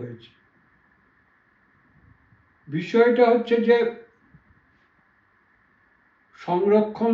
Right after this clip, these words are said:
যা ছিল, অর্থাৎ সংরক্ষণ চালু হয়েছিল বিশেষ করে যারা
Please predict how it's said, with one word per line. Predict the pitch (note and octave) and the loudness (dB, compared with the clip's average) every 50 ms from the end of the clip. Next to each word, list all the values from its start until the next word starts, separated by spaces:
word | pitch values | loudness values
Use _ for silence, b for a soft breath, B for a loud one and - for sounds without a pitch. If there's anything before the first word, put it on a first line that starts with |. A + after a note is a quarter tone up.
| A3 G#3 G3 | 2 2 2
যা | F#3+ F#3 F#3 F3+ - - - - _ _ _ _ _ _ _ _ _ _ _ _ _ _ _ _ _ _ _ - | 2 2 2 0 -4 -6 -10 -18 _ _ _ _ _ _ _ _ _ _ _ _ _ _ _ _ _ _ _ -18
ছিল, | - - - C#4 D4 C4 G3+ D3+ - - - - - _ _ _ _ _ _ _ _ _ _ _ _ _ _ _ _ _ _ _ _ _ _ _ _ _ _ _ _ _ _ _ _ _ _ _ _ _ _ _ _ _ _ _ _ _ _ _ _ _ _ _ _ _ _ _ _ _ _ _ _ _ _ _ _ _ _ _ _ _ _ _ _ _ _ _ _ _ _ _ _ _ _ _ | -8 0 4 6 6 6 4 2 0 -2 -8 -16 -20 _ _ _ _ _ _ _ _ _ _ _ _ _ _ _ _ _ _ _ _ _ _ _ _ _ _ _ _ _ _ _ _ _ _ _ _ _ _ _ _ _ _ _ _ _ _ _ _ _ _ _ _ _ _ _ _ _ _ _ _ _ _ _ _ _ _ _ _ _ _ _ _ _ _ _ _ _ _ _ _ _ _ _
অর্থাৎ | - D#3+ F3 F3 - G#3 G#3 G#3 G#3 - - - - _ _ _ _ _ _ _ _ _ _ _ _ _ _ | -12 -10 -10 -6 -2 -2 0 0 -2 -4 -8 -16 -20 _ _ _ _ _ _ _ _ _ _ _ _ _ _
সংরক্ষণ | - - E3 E3+ F3 F#3 G3+ G3+ G3+ - - G#3 G3+ F#3+ F3+ - | -12 -10 -8 -8 -6 -4 -2 -2 -4 -4 -4 -6 -6 -6 -6 -6
চালু | F3+ D#3+ D#3+ E3+ F#3+ G#3 G3 | -4 -4 -2 -2 0 0 0
হয়েছিল | F#3 G3 G3 F#3+ F#3+ - F3 E3+ E3 D3+ D#3+ | 2 2 2 0 -2 -4 -6 -8 -8 -8 -8
বিশেষ | D#3 - G3 F#3+ F#3 - - | -8 -8 -8 -8 -8 -10 -8
করে | F#3+ F#3+ G3 G3 G3 F#3+ - - _ _ _ _ _ _ _ _ _ _ _ _ _ _ _ _ _ _ _ _ _ _ _ _ _ _ _ _ _ _ _ _ _ _ _ _ _ _ _ _ _ C#3 | -6 -4 -4 -4 -4 -8 -12 -16 _ _ _ _ _ _ _ _ _ _ _ _ _ _ _ _ _ _ _ _ _ _ _ _ _ _ _ _ _ _ _ _ _ _ _ _ _ _ _ _ _ -18
যারা | C3 A#2+ E3+ E3 E3 E3+ F3+ F#3 F3+ | -12 -6 -4 -2 -2 0 2 2 2